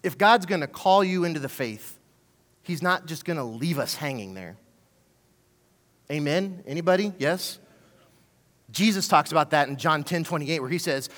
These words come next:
"No man is able to pluck them out of my Father's hand." I love that verse. It's the assurance of faith. We can persevere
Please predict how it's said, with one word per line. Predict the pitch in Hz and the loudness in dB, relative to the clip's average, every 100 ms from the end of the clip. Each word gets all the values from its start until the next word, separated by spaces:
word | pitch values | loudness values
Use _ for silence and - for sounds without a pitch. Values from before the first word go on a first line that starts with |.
| - - | -16 -6
"No | 151 220 | 4 8
man | 240 190 | 8 6
is | 165 | 2
able | 156 139 | 0 -2
to | 123 | -4
pluck | - 131 | -2 -2
them | 147 135 | -2 -4
out | 113 | -2
of | 110 | -4
my | 113 | -6
Father's | 127 110 101 - | -2 -4 -4 -10
hand." | 131 104 87 90 _ _ _ _ _ _ _ _ _ - | -10 -10 -12 -16 _ _ _ _ _ _ _ _ _ -12
I | |
love | 120 170 151 | 2 4 4
that | 131 101 | 2 0
verse. | 107 95 - - | -6 -6 -8 -10
It's | 151 | -8
the | 147 | -6
assurance | - - 214 165 - | -4 0 2 2 -2
of | - | -10
faith. | - 123 92 - - _ | -6 -6 -8 -14 -20 _
We | 101 190 247 | 0 2 2
can | 240 156 | 0 -4
persevere | - 202 - 220 208 202 160 151 | 0 0 0 -4 0 2 2 -2